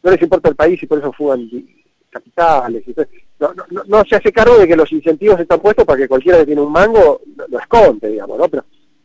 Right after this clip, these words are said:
pero bueno, más allá de eso, tiene intento de reencontrarse. Lo mismo pasó con la, la, la exposición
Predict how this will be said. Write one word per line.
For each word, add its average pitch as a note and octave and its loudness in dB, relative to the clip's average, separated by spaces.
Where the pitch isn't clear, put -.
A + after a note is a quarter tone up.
pero D#3 2
bueno, G3 4
más G3 -6
allá A3+ 0
de G3+ 2
eso, A3 -6
tiene F#3+ -4
intento E3 -6
de C#3 -12
reencontrarse. D3 -6
Lo E3+ 2
mismo A3 2
pasó F#3 0
con F3 2
la, D#3+ 2
la, D3 -2
la C#3 -10
exposición E3 -6